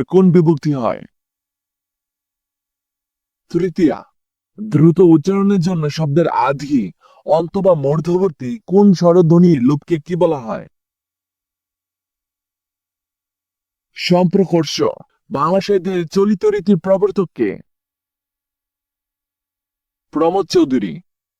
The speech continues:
রজ্জুতে সর্পজ্ঞান বাগধারাতে অর্থ কি? বিভ্রম।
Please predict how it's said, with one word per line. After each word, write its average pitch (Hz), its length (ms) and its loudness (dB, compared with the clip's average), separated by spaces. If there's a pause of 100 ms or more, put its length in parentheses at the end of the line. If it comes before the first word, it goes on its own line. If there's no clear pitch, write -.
(180)
রজ্জুতে 165 560 0
সর্পজ্ঞান 165 640 -2 (220)
বাগধারাতে 147 520 2
অর্থ 165 260 2
কি? 127 260 0 (3500)
বিভ্রম। 147 640 2